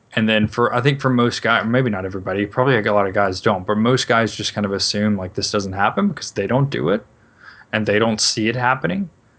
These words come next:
And that's by design, right? Guys that are doing this type of stuff are n-,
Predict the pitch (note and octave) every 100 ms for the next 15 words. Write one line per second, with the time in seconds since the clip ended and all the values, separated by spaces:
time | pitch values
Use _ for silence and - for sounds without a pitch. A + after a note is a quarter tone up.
0 | _ A2 G#2+ G#2+ - - _ _ _ _
1 | _ G2 G#2 G#2+ G#2 F#2+ A2+ C3+ G#2 A2+
2 | C3+ G#2+ G#2+ G#2+ A2 G#2 F#2+ G2 A2 A#2+
3 | A#2 - A2+ A2 - A2 A#2+ G2+ F#2+ F#2+